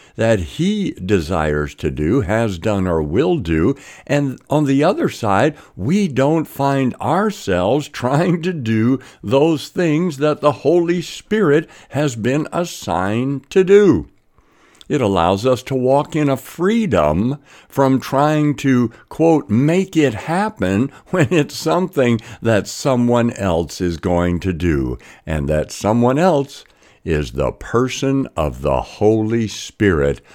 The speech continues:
on the inside of you. That moment you believed in your heart that God raised Christ Jesus from the dead, at that moment,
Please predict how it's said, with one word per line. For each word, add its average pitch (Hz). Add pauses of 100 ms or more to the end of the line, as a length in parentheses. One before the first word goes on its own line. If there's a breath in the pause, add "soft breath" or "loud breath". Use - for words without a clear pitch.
(220 soft breath)
on 78
the 78
inside 151
of 151
you. 90 (440)
That 92
moment 175
you 175
believed 139
in 175
your 165
heart 80 (460 soft breath)
that 71
God 98
raised 104
Christ 90
Jesus 139
from 147
the 160
dead, 156
at 113
that 151
moment, 190